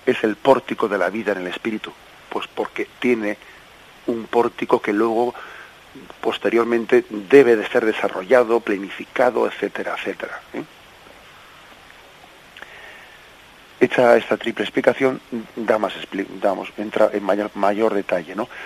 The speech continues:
Por el bautismo, dice, somos liberados del pecado y regenerados como hijos de Dios. Llegamos a ser miembros de Cristo y somos incorporados a la Iglesia y hechos partícipes de su misión. Aquí se está como resumiendo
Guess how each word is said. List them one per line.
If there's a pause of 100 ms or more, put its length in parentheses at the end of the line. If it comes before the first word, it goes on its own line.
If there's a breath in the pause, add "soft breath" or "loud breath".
(160 loud breath)
Por
el
bautismo,
dice,
somos
liberados
del
pecado (560 loud breath)
y
regenerados
como
hijos
de
Dios. (960 loud breath)
Llegamos
a
ser
miembros
de
Cristo
y
somos
incorporados
a
la
Iglesia (540 loud breath)
y
hechos
partícipes
de
su
misión.
Aquí
se
está
como
resumiendo